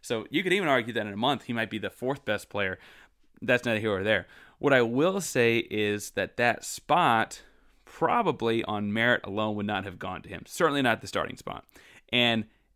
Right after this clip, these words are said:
if that spot goes to him, that means it cannot go to someone else. That means that someone else is missing out on that cash.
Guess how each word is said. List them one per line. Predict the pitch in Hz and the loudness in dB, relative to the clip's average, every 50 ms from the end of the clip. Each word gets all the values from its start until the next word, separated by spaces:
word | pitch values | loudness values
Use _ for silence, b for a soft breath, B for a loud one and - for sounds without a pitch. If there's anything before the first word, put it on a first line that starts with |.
| _ - | _ 0
if | 131 131 120 - | 2 2 2 2
that | 127 120 110 - | 2 2 2 2
spot | - - 131 123 117 | 2 2 2 2 2
goes | - 123 120 117 - | 2 0 0 0 -2
to | 107 95 | -4 -4
him, | - 214 226 208 160 127 120 117 113 - B B B B | -2 -2 0 0 2 0 0 -2 -4 -8 B B B B
that | - 131 120 | 0 0 2
means | 131 127 117 110 | 2 0 0 -2
it | 95 - - | -4 -6 -6
cannot | - 151 147 143 139 131 127 | -4 -2 -2 0 0 -2 -2
go | - 120 120 | -2 -4 -2
to | 113 123 113 | -2 -4 -4
someone | - - 110 104 101 101 101 | -4 -4 -4 -4 -4 -2 -2
else. | 123 135 135 131 127 - | 0 0 0 0 -2 -4
That | - - 110 107 | -6 -4 -4 -4
means | 101 101 92 | -4 -4 -2
that | 117 107 - | -2 -2 -2
someone | - 117 110 107 107 110 | -2 -4 -4 -2 -2 -2
else | 107 107 101 - | -2 -2 -2 -4
is | 107 92 | -6 -6
missing | 107 107 110 107 - 113 104 | -6 -6 -6 -6 -6 -6 -6
out | 101 - - - | -4 -6 -6 -6
on | 92 98 98 | -8 -8 -8
that | 98 95 - - - | -6 -6 -8 -8 -8
cash. | - - 98 95 85 - - - - | -8 -6 -4 -4 -4 -6 -8 -14 -18